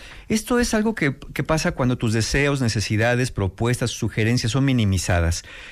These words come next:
Ya sea directamente cuando te dicen, "¿Cómo se te ocurre eso? Eres un idiota, eso no va a servir para nada", o "¿de qué estás hablando?". O cuando te dicen que sí, te dan el avión, pero acabas por no tener, o tener la sensación de que no tienes ni voz ni voto en tu familia.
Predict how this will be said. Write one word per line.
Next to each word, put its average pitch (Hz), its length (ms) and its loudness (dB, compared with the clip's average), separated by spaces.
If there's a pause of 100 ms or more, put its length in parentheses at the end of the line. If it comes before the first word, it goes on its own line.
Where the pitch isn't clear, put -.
(160)
Ya 175 160 2
sea 196 120 2
directamente 160 560 2
cuando 117 200 0
te 131 60 0
dicen, 131 200 0
"¿Cómo 185 140 -2
se 214 100 -2
te - 80 -4
ocurre 139 280 0
eso? 143 120 0
Eres 143 160 0
un 151 80 2
idiota, 117 280 2
eso - 100 0
no 127 100 2
va 127 60 4
a 123 40 0
servir 110 280 0
para 90 180 2
nada", 104 340 2
o 98 140 0
"¿de 110 120 0
qué 143 100 -2
estás 143 160 -2
hablando?". 107 480 2 (400)
O 151 160 0
cuando 151 260 2
te 151 120 0
dicen 190 240 0
que 143 140 0
sí, 175 200 0
te 143 120 0
dan 135 120 4
el 156 140 2
avión, 151 320 2
pero 117 400 0
acabas 135 420 0
por 110 240 -2
no 127 140 0
tener, 131 480 0 (320)
o 143 100 -2
tener 139 160 2
la 170 80 2
sensación 147 380 0
de 156 60 0
que 123 100 0
no 131 80 0
tienes 151 180 2
ni 117 120 2
voz 131 180 2
ni 135 80 2
voto 123 240 0
en 123 40 2
tu 110 100 -4
familia. 123 460 2